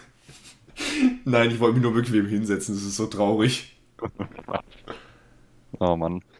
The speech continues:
Speaker 2: Ja, auf jeden Fall hatte ich eigentlich vor, äh, mich heute mit einer guten Kollegin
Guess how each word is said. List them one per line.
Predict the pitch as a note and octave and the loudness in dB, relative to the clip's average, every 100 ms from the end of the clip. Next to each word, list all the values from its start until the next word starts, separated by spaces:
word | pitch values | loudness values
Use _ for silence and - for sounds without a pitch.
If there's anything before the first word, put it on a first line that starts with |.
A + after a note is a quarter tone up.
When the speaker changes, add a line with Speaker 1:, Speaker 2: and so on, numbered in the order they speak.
| _ | _
Speaker 2:
Ja, | G2+ | 4
auf | A2 - | 4 4
jeden | C3 C3 | 2 0
Fall | - A#2+ A#2+ A2+ | 4 8 8 8
hatte | B2 A#2 | 6 4
ich | - | 6
eigentlich | C3 C3+ B2 - | 6 4 -2 0
vor, | C3 C3+ C#3+ C#3+ C3 - A2+ A2 A2 G#2+ | 4 8 10 8 6 4 4 4 2 -2
äh, | - - _ | -6 -20 _
mich | G#2+ - - | -8 0 6
heute | A#2+ C3+ - C#3+ | 6 6 2 0
mit | C#3 C3+ | 0 0
einer | - A#2 | 2 2
guten | A2 A#2 - A2+ | 2 -4 -8 -6
Kollegin | - G2 F#2+ G#2+ A#2 A2+ A#2+ | -2 2 4 4 2 2 0